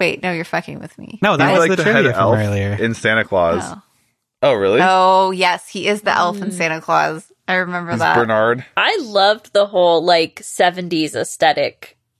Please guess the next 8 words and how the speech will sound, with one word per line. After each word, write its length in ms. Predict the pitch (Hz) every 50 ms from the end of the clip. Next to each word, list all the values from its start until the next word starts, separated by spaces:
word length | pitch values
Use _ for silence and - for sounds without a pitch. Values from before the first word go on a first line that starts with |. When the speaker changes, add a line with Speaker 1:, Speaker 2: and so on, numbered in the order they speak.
| _ _ _ -
Speaker 4:
of 160 | 180 190 -
this 140 | 220 175 196
Speaker 1:
Yes. 220 | 302 330 403 440 359
Speaker 4:
film. 320 | - 156 147 139 165 185 - - - - -
So 580 | - - - 202 190 262 240 226 226 233 247 269
Speaker 3:
Mm-hmm. 60 | 190
Speaker 4:
fun. 280 | 180 - - 349 - -
Speaker 1:
Yes. 380 | 494 214 - 202 - - -